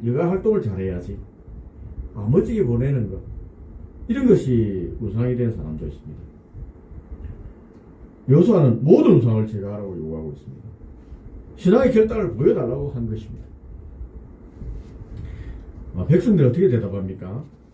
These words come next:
백성들은 여호와만 섬기겠다고 결단했습니다. 십육 절입니다. <clears throat> 백성이 대답하여 이르되,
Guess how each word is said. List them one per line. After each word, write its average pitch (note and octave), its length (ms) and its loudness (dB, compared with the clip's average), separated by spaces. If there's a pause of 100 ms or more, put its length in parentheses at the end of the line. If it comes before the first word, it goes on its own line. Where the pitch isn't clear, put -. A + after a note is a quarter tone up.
(1120)
백성들은 C#3+ 640 2 (540)
여호와만 E3 760 4 (360)
섬기겠다고 A#2 840 -2
결단했습니다. G2 680 -4 (720)
십육 G3+ 360 4
절입니다. G#2+ 580 0 (420)
<clears throat> - 840 -12
백성이 F3 460 4
대답하여 C3 440 0
이르되, G#2 340 0